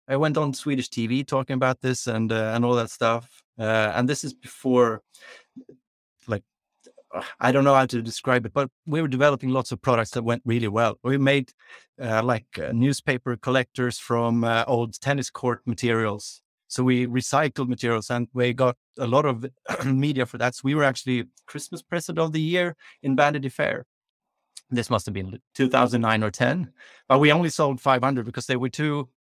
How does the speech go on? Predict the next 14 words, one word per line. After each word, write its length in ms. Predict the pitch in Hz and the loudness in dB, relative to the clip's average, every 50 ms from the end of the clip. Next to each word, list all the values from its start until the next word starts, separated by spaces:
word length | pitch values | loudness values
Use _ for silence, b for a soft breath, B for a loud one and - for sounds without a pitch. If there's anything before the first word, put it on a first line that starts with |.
| _ _ _ | _ _ _
cheap, 340 | - - 147 165 165 - _ _ _ _ _ _ _ _ _ - - 117 | -6 -4 -2 -4 -4 -6 _ _ _ _ _ _ _ _ _ -16 -8 -4
uh, 80 | 160 | 0
like, 200 | 143 143 147 - _ _ _ _ _ _ - | 0 0 0 0 _ _ _ _ _ _ -4
too 140 | - 190 | -2 0
low 240 | 208 185 175 175 175 | 2 4 4 2 2
cost 360 | - - 156 160 170 - - | 0 -2 -2 -2 -2 -4 -8
to 80 | - 135 | -10 -8
be 180 | 131 151 143 135 | -4 -4 -4 -2
something 340 | - 151 131 123 - 131 | -2 -4 -4 -2 -4 -4
that 140 | 127 127 120 | -4 -4 -2
felt 200 | - 135 135 127 | 0 -2 -2 -2
exclusive 540 | 139 127 - - 131 139 151 - - 151 135 | -6 -14 -10 -8 -8 -8 -6 -6 -6 -4 -2
and 120 | 139 131 | -2 -4
too 380 | - - 139 139 139 135 131 | -4 -4 -4 -4 -2 -4 -4